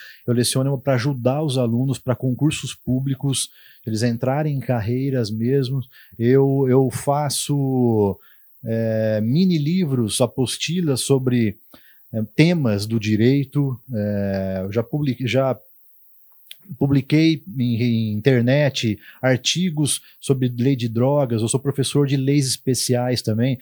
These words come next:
são leis extravagantes, e também de direito criminal, direito penal.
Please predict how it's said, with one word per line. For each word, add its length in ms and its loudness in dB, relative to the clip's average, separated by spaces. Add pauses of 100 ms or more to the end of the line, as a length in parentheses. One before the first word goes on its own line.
(180)
são 200 2
leis 180 2
extravagantes, 1000 0 (460)
e 140 -2
também 560 2
de 160 -2
direito 560 -2
criminal, 580 0
direito 280 0
penal. 500 0